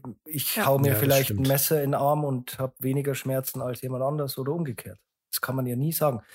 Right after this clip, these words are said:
Speaker 1: Man darf auch nicht, dieser N-R-S-Score, das passiert ja auch so häufig unter Kollegen oder in den Notaufnahmen,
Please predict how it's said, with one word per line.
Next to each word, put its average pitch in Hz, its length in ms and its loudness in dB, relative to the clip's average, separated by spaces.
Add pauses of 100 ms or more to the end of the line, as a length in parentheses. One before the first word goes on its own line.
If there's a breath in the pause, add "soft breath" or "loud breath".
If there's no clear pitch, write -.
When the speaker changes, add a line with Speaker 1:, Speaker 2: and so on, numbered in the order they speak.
(120)
Speaker 1:
Man 127 120 -2
darf 160 220 4
auch 139 180 2
nicht, 180 240 2
dieser 135 200 -2
N-R-S-Score, 143 600 2
das 139 100 -2
passiert 175 340 -2
ja 156 120 2
auch 165 140 0
so - 180 -2
häufig 156 340 0
unter 131 220 -6
Kollegen 143 440 -2
oder 131 160 -2
in 127 80 0
den 123 100 -2
Notaufnahmen, 139 720 0